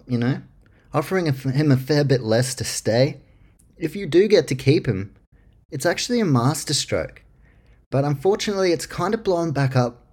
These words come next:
in their faces. Now what we wait and see is the actual interest on the market for Luke Brooks, who, despite his tenure at the Tigers, is a player that I actually rate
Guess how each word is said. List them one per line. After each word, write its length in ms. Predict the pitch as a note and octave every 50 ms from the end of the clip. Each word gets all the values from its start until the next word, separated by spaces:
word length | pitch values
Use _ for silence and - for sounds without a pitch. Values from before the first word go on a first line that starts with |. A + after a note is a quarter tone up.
| -
in 160 | - A#2 B2+ B2
their 140 | A#2 G#2+
faces. 720 | G2+ - - - A#2+ A#2 C3+ C#3 C3 - F3+ F3+ F3 - - _ - - - _ _ _ _ -
Now 420 | - A#2 C3 D3 D#3+ F3+ G3+ G#3+ A3
what 220 | G#3 G#3 G3 E3
we 80 | E3 D3+
wait 260 | C3+ C3+ C#3 C3 B2+
and 160 | C3 A#2+ A2
see 680 | - - - - - B2+ C3 C#3+ B2+ G#2+ B2 C3 - - - _ _ _ _ _ _ _ _ _ _ _ _ -
is 460 | A#2 B2+ C3 B2+ A#2 A2 - - - - _ _ _ _ -
the 140 | - B2+ C3+
actual 380 | C#3 C3+ - - E3 C#3+ B2+ B2+
interest 720 | D3+ A#2+ B2 D#3 D3 - - A2+ F2 - - - - - - - - -
on 140 | B2+ B2+ B2+
the 60 | A#2
market 400 | A#2 A2+ A#2 - B2+ B2 - -
for 120 | - - G#2+
Luke 300 | F#2 F#2 F#2+ F#2 - -
Brooks, 400 | - G#2+ A#2+ B2 - - - - _ _ _ _ _ -
who, 100 | E3+ D3+
despite 600 | F#3+ F#3 - - - - E3+ E3 F3 F#3+ F3 E3+
his 200 | D#3+ F3+ C#3+ -
tenure 440 | - - C#3+ D3+ D3 D3+ D3 D3 B2 G2
at 140 | A2 -
the 60 | - -
Tigers, 680 | - - G#2+ A2 A2 A#2 A2+ G2 G2 G2+ A2+ - - _ _ _ _ _ _ _ _ _ _ _ _ -
is 120 | - C3+ C3
a 60 | C3+
player 260 | C3 - C3 C3+ F#3+
that 140 | G#3 A3+ G#3
I 100 | E3 C#3
actually 400 | G2+ A2+ C3 C3 C3 - D#3+ C#3+
rate 500 | G2 F2 F2+ G2 G#2+ B2 A2 - -